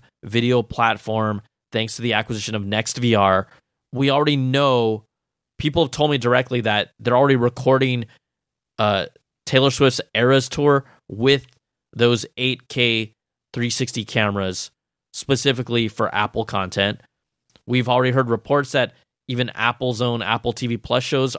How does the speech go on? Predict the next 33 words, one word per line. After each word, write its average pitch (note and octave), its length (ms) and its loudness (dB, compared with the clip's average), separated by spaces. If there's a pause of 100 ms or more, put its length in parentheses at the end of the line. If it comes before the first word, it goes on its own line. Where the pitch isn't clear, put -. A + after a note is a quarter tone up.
are A2+ 120 -2
using A#2+ 600 -2
those C3 340 0
cameras A2+ 600 0 (480)
to - 80 2
record A#2+ 500 4
as G#2 300 0
well. G#2 320 -2 (300)
Maybe C3 300 2
not F3+ 220 2
necessarily D#3+ 340 0
full-on C#3+ 340 2
episodes, C3+ 380 0
but G#2+ 180 0
maybe A#2 220 0
for B2+ 140 0
certain A#2 280 0
scenes C3+ 440 2
or A#2 40 4
for A2 120 0
certain A2 220 2
con-, A#2+ 380 0
bonus B2 360 0
content. C#3 520 2 (920)
And A#2+ 160 0
then, B2 320 2 (360)
again, A#2+ 360 2
sporting D3+ 500 2
events, F3+ 460 0 (340)
I'm A#2+ 140 -2
telling B2+ 340 2
you, G2+ 200 -4
like, F2 200 -8